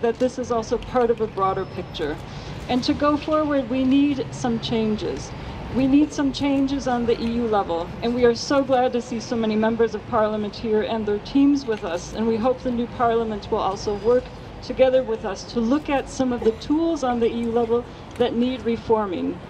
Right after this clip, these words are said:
including the facilitation directive. Isabelle Chopin from M P G will speak at the end and talk a little bit about that,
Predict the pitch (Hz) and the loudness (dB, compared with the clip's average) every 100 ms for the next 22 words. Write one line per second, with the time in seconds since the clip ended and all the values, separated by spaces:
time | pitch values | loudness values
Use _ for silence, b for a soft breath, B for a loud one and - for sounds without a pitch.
0 | - - 247 - 294 277 277 262 220 240 | -8 0 0 2 2 4 2 0 0 -2
1 | - 233 220 214 196 - 180 170 175 - | 2 2 2 -2 -4 -6 -6 -4 -4 -4
2 | 151 160 - B B - 240 262 277 277 | -6 -6 -10 B B -6 -2 0 4 4
3 | 269 285 262 254 233 233 - 226 202 208 | 4 0 0 -2 -2 -2 -4 -4 -4 -4
4 | 208 214 226 220 208 - 247 226 233 226 | -6 -4 -2 0 -2 -2 -4 0 0 0
5 | 214 220 240 262 240 208 233 - 226 240 | -4 0 2 2 0 -2 -2 -2 0 0
6 | 262 233 233 202 202 214 190 226 | 2 2 2 2 0 -2 -2 -2